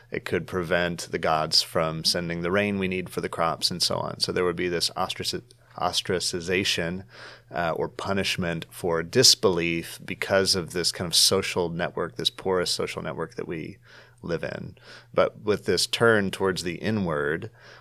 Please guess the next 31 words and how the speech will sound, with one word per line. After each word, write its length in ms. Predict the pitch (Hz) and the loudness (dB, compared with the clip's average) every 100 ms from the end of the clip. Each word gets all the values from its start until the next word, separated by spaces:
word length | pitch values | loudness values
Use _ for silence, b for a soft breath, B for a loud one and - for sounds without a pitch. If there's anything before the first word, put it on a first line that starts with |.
| B - | B -4
now 600 | 95 107 107 90 85 95 | 4 6 8 6 4 2
there's 260 | 95 92 | 2 2
no 160 | 101 98 | 2 2
longer 440 | 90 90 104 101 | 2 2 2 2
the 100 | 85 | 0
consequence 1160 | - - 120 120 - 90 - 71 80 - - - b b | -2 -2 0 4 4 2 -2 -4 -4 -4 -4 -6 b b
for 360 | - - 92 87 | -14 0 2 4
the 160 | 87 87 | 2 -2
individual 440 | 98 90 85 78 | -2 -2 -2 -2
beliefs 400 | 78 85 90 - | -2 -4 -2 -2
that 140 | 87 | 0
I 140 | 85 82 | 0 -2
hold. 580 | - - 85 73 78 90 B B B | -4 0 2 0 -4 -12 B B B
So 140 | - - | -6 0
I 120 | 104 | 0
can 180 | 110 92 | 0 -2
be 100 | 87 | -2
an 100 | 80 | -2
atomized 760 | 90 90 85 82 82 - - - 101 | -2 -2 -2 -2 -4 -6 -8 -12 -6
individual, 840 | 92 85 85 95 82 82 80 80 - B B B - | -4 -2 -2 -2 0 2 0 -4 -16 B B B -6
um, 520 | 85 82 80 76 - - - | -2 0 -2 -4 -10 -16 -14
where 680 | 98 95 87 87 82 82 - | -4 0 2 2 2 0 -2
I 60 | - | -2
have 200 | 92 - | -2 -2
full 540 | - 120 113 104 95 | 6 10 12 12 8
control 420 | - 104 - 98 | 0 -2 2 2
and 120 | 87 | 2
reign 280 | 85 87 90 | 0 0 0
over 220 | 76 80 | -2 -2
my 140 | 87 82 | -2 0
beliefs. 360 | 82 85 82 | 0 -2 -2